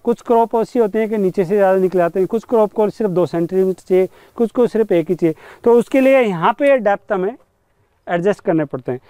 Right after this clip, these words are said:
अगर हमें depth को बढ़ाना है तो इनको ऊपर कर देते हैं, अगर हमें depth को नीचे करना है तो आप देखोगे ये नीचे चला जाएगा।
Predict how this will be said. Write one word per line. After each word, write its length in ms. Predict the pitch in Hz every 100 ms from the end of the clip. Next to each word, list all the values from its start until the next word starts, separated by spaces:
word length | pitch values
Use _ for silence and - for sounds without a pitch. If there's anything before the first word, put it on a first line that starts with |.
| _ 180
अगर 260 | 185 254
हमें 460 | 226 208 254 240 143 _ _ _ _ -
depth 300 | 196 233 -
को 380 | 269 262 254 202 -
बढ़ाना 460 | 170 170 190 233
है 220 | 254 240 302 _ -
तो 140 | 214
इनको 220 | 214 233
ऊपर 300 | 196 - 196
कर 140 | 190 214
देते 260 | 214 202
हैं, 120 | 240 247 _ _ _ -
अगर 220 | 180 226
हमें 260 | 226 254 247
depth 220 | 226 220 -
को 320 | 247 233 - _ _ _ _ _ _ _ _ _ _ -
नीचे 300 | 185 214 277
करना 280 | 269 233 226
है 160 | 226
तो 120 | 254 247
आप 120 | 202
देखोगे 380 | 214 214 214 240
ये 60 |
नीचे 300 | 247 165 165
चला 260 | 156 156 156
जाएगा। 300 | 165 160